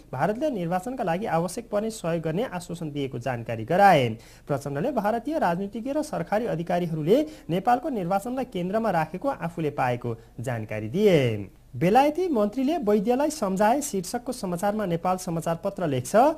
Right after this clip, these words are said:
नेपाल भ्रमणमा रहनुभएका बेलायत सरकारका अन्तर्राष्ट्रिय विकास राज्य मन्त्री एलेन डङ्कनले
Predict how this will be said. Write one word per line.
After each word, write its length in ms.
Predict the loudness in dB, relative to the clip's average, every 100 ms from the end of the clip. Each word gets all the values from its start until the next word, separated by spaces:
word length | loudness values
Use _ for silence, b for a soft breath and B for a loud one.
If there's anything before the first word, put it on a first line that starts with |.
| B B
नेपाल 300 | -2 2 0
भ्रमणमा 460 | 0 -2 -2 -2 0
रहनुभएका 580 | 0 -2 0 0 0 -2
बेलायत 360 | 0 2 0
सरकारका 460 | -2 -4 -2 -2 -2
अन्तर्राष्ट्रिय 480 | 0 -2 -2 -4 -4
विकास 280 | -2 -2 0
राज्य 240 | -2 0
मन्त्री 300 | 0 -2 -2
एलेन 320 | 0 0 0
डङ्कनले 580 | 0 -2 0 2 4 4